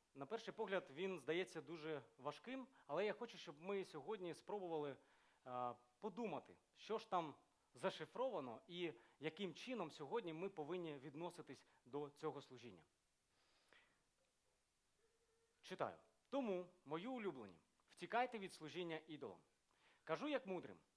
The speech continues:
судіть самі про те, що я говорю. Чаша благословення, яку благословляємо, хіба не є вона спільністю в Христовій крові? Хліб, який ломимо,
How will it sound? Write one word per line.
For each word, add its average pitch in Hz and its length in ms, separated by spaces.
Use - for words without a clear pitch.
судіть 220 360
самі 185 300
про 151 180
те, 254 240
що - 160
я 156 120
говорю. 123 340
Чаша 269 300
благословення, 214 720
яку 120 200
благословляємо, 131 720
хіба 185 280
не 170 120
є 202 200
вона 226 240
спільністю 185 580
в - 40
Христовій 135 460
крові? 127 360
Хліб, 175 440
який 170 300
ломимо, 165 500